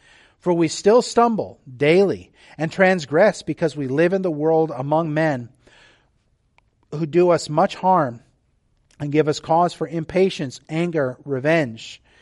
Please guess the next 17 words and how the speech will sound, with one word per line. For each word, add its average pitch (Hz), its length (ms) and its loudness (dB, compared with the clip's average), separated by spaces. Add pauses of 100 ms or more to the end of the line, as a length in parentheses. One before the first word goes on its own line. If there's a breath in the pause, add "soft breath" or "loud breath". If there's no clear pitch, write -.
(260 soft breath)
et 117 100 -14
cetera. 165 440 -2 (800 soft breath)
Besides, 170 520 2
we 147 120 -2
have 156 180 0
Satan 180 380 0
at 151 100 0
our 139 100 2
back, 127 360 -4
who 143 80 -8
sends, 160 380 -2
who 143 140 -6
sets 165 280 -2
upon 170 340 0
us 147 180 -2
every 160 240 0
side 160 500 0